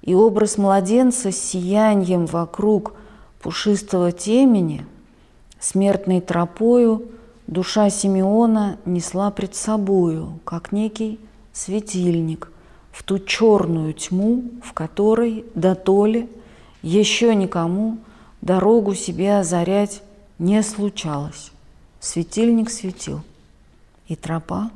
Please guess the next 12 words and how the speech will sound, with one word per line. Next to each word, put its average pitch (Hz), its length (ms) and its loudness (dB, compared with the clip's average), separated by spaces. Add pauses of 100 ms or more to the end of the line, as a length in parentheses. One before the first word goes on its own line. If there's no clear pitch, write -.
(500)
расширялась. 165 1000 -10 (4000)
Это 208 320 -4
стихотворение 247 680 4
было 214 200 4
написано 208 540 2
в 190 80 0
марте 190 560 2 (320)
тысяча 190 420 -4
девятьсот 196 600 0 (320)
семьдесят 180 580 -2
второго 185 500 -2
года, 247 500 2